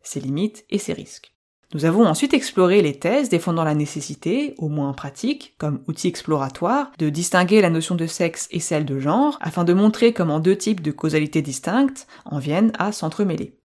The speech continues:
Nous avons vu que ce tissage sexe-genre est, de l'aveu de ses auteurices, très serré, que le phénomène du sexe se saisit toujours en contexte et se laisse difficilement circonscrire, délimiter dans le corps.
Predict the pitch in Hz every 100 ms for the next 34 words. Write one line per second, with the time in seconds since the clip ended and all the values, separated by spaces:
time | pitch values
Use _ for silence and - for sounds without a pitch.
0 | _ _ _ 180 165 175 202 302 202 -
1 | - 175 - 190 160 - - 170 160 -
2 | 147 156 233 285 - - 160 262 247 147
3 | 139 139 139 160 208 175 143 135 143 147
4 | - 147 262 294 - - - 233 226 196
5 | 175 156 - 170 160 185 185 185 190 185
6 | - 202 208 - - 147 160 160 165 185
7 | 170 160 147 151 151 240 - - - 143
8 | 160 160 160 160 156 165 165 160 160 156
9 | - 156 - 165 240 269 151 160 165 151
10 | 147 165 190 175 156 135 131